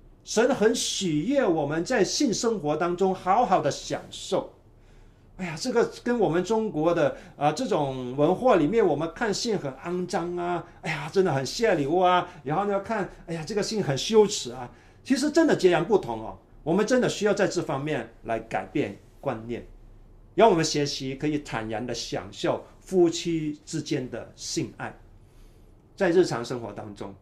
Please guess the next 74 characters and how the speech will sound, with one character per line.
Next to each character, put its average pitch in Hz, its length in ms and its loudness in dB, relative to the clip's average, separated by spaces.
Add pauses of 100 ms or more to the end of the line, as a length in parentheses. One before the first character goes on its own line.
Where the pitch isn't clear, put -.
(460)
有 123 160 -4
时 120 160 -6
候 151 380 2
我 120 120 -4
们 120 200 -4
无 127 100 -2
论 143 140 -2
做 139 160 -2
妻 139 240 -8
子， 117 180 -10
无 104 140 -8
论 117 140 -6
做 120 160 -4
丈 107 260 -6
夫， 107 320 -18 (540)
我 135 80 -8
们 170 100 2
有 180 120 8
时 175 140 2
候 196 140 4
都 196 160 2
会 170 680 2
过 190 160 2
年 151 160 0
过 185 160 4
节 135 220 -2
啊， 156 260 0
或 170 120 0
者 147 100 -2
生 180 220 2
日 190 120 4
的 127 120 0
时 120 140 -10
候， 143 240 -4 (200)
我 180 80 -6
们 240 80 -2
都 277 80 2
想 190 280 -4
办 220 280 -2
法 - 360 0 (100)
讨 170 160 0
对 240 160 0
方 226 180 2
喜 131 280 -4
悦 190 420 4 (100)
啊， 190 160 4
请 156 180 -4
他 185 120 4
吃 190 240 -2
一 180 80 4
顿 180 240 0
好 131 220 2
的， 135 240 2
或 175 100 4
者 143 80 0
在 190 120 2
厨 151 220 -4
房 151 200 0
里 143 60 -2
面 180 200 2
弄 185 160 2
一 147 80 -2
顿 170 200 0
好 113 220 -2
的， 117 260 -6 (200)
或 208 80 0
者 160 120 -4
送 202 260 -6
一 180 80 2
份 190 240 -2
礼 147 140 -2
物 208 200 2
给 104 180 -6
他。 107 300 -10